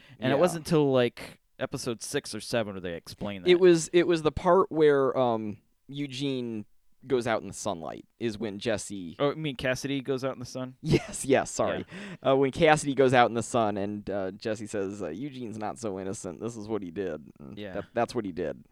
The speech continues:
Speaker 1: Yeah.
Speaker 2: Um,
Speaker 1: Yeah, that, so that had to be, like, episode seven,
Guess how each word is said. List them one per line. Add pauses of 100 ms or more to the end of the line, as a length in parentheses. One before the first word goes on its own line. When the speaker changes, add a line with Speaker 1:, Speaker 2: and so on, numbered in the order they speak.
(240)
Speaker 1:
Yeah. (580)
Speaker 2:
Um, (680)
Speaker 1:
Yeah,
that,
so
that
had
to
be, (920)
like,
episode
seven,